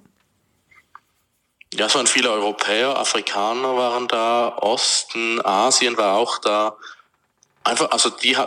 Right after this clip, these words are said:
da habe ich viele wiedererkannt, aber, äh, Amerika wirklich so die, also so die Superstars der amerikanischen Medienszene, halt die, die Verge-Leute, Joanna Stern,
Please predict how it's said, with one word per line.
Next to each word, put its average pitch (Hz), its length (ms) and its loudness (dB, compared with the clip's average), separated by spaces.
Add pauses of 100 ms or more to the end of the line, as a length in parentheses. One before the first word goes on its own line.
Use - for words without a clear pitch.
da 127 100 2
habe 135 140 0
ich 123 80 2
viele 131 260 -2
wiedererkannt, 107 720 -2
aber, 98 500 2
äh, 95 40 4
Amerika 110 500 2
wirklich - 300 -2
so 107 100 0
die, 98 340 -2 (1080)
also - 160 0
so 107 140 0
die 101 140 0
Superstars - 680 0
der 98 100 0
amerikanischen 95 680 0
Medienszene, 90 840 0
halt 87 340 -4
die, 90 240 0
die 92 140 -4
Verge-Leute, 90 1080 -2
Joanna 87 360 0
Stern, 85 680 0